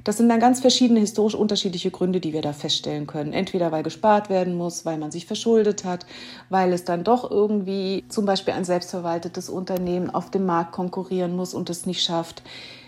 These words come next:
Insofern wird man Privateigentum niemals ganz einhegen können. Und wenn wir das so weiter treiben, wird es dann auch irgendwann zu spät sein mit, ich sag jetzt nur mal, dem Klimawandel.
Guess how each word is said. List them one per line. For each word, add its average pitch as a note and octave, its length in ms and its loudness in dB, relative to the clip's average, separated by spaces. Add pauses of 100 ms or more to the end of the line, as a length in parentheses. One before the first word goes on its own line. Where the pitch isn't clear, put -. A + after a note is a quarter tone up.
(120)
Insofern G3+ 500 0 (200)
wird A#3 180 8
man A3 140 2
Privateigentum F3 760 -4 (240)
niemals G3 720 4
ganz D3+ 360 -6
einhegen D#3 680 -4
können. - 460 -10 (600)
Und G3 360 0 (540)
wenn G#3 300 4
wir G#3 80 8
das G3 300 2
so G3 420 2
weiter G3 440 6
treiben, G#3 500 6
wird G#3 160 4
es G3+ 100 -2
dann F3+ 180 0
auch F3+ 120 0
irgendwann F3+ 380 0
zu F3 100 -4
spät D#3+ 320 -4
sein D3+ 400 -4 (100)
mit, E3 360 -2
ich - 160 -8
sag D#3+ 140 -6
jetzt E3 200 -10
nur D#3 80 -4
mal, D3 200 -6
dem D#3 220 -6
Klimawandel. D3+ 720 -2